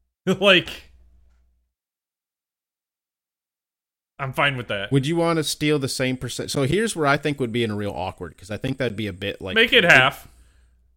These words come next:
Speaker 1: Make it,
Speaker 2: where it's
Speaker 1: make
Speaker 2: like,
Speaker 1: it half. So it's,
Speaker 2: I
Speaker 1: it's, so it
Speaker 2: reduce your shield
Speaker 1: reduces
Speaker 2: by
Speaker 1: by
Speaker 2: a hundred,
Speaker 1: thirty, steal
Speaker 2: so
Speaker 1: fifteen.
Speaker 2: I, that worth stealing? I mean, in any little bit, I get you. But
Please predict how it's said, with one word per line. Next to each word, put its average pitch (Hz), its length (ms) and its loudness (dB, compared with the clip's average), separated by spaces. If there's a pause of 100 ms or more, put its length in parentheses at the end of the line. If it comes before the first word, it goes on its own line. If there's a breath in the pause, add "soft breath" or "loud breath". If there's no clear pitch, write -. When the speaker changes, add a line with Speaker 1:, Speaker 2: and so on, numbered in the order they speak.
Speaker 1:
Make 175 200 -4
it, 180 40 -2
Speaker 2:
where 120 120 2
it's 143 100 -4
Speaker 1:
make 175 80 2
Speaker 2:
like, - 120 2
Speaker 1:
it 143 60 -2
half. 113 300 -2
So 165 180 0
it's, - 220 -6
Speaker 2:
I 127 100 2
Speaker 1:
it's, 135 80 2
so 147 60 4
it 143 40 4
Speaker 2:
reduce 151 320 4
your 156 120 0
shield 180 140 4
Speaker 1:
reduces 151 200 4
Speaker 2:
by 139 140 4
Speaker 1:
by - 40 0
Speaker 2:
a 120 60 2
hundred, 127 280 0
Speaker 1:
thirty, 123 100 0
steal 117 460 -2
Speaker 2:
so 117 120 -2
Speaker 1:
fifteen. - 160 -8
Speaker 2:
I, 110 200 -6 (1600)
that 117 180 -4
worth 117 220 -2
stealing? 143 520 -6 (140)
I 113 60 -4
mean, 120 320 -2
in 147 140 2
any 156 240 2
little 113 200 0
bit, 101 200 -4
I 95 100 -8
get 95 260 -8
you. 69 140 -16 (160)
But 90 160 -20